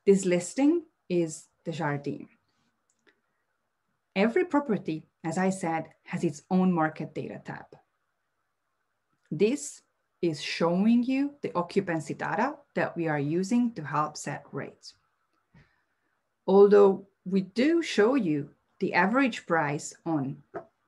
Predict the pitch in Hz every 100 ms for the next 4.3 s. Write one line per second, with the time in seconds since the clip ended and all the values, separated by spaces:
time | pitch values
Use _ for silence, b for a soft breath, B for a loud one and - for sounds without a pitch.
0 | _ 180 180 170 160 147 147 185 196 196
1 | _ _ _ _ _ _ 165 143 151 147
2 | 156 190 226 269 - _ _ _ _ 170
3 | 165 165 175 170 - 160 147 - 143 151
4 | 143 151